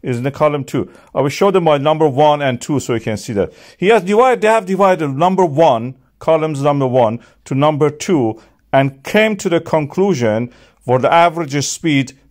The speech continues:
through cubic meter per day, million cubic meters per day in the column three. And then they plotted it on a diagram,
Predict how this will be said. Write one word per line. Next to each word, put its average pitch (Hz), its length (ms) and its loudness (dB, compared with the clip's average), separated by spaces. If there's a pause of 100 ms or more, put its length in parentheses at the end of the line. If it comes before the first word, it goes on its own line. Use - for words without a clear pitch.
(160)
through 175 380 -2
cubic 170 440 0
meter 139 540 0 (560)
per 143 160 2
day, 139 320 2
million 139 320 -2
cubic 135 320 -4
meters 135 320 -8
per 139 160 -2
day 131 380 0 (180)
in 120 160 -4
the 120 80 0
column 135 360 0
three. 156 360 -4 (400)
And 123 220 -2
then 151 420 0
they 131 180 -2
plotted 190 520 -2
it - 260 -8 (500)
on 165 220 2
a 180 80 0
diagram, 98 680 0